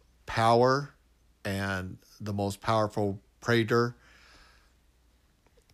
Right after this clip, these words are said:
will, will become the new dictator.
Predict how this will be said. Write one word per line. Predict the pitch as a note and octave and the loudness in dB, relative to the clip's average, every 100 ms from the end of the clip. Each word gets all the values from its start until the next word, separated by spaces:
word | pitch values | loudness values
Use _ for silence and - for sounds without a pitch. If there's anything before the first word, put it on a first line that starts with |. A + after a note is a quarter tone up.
| - - _ _ | -20 -20 _ _
will, | A#2 A2+ A2 G#2+ G2+ F#2+ F#2 E2+ _ _ _ _ - A2 A#2 - _ _ | -4 0 2 4 2 0 -4 -14 _ _ _ _ -16 -14 -16 -20 _ _
will | A2+ G#2 F#2+ | -4 -2 -2
become | G#2 - A2+ G#2 | -4 0 0 0
the | G2+ | 0
new | A2+ G2+ | 0 2
dictator. | A2 G#2 G#2+ F2 E2+ E2 | 2 0 -4 -4 -6 -10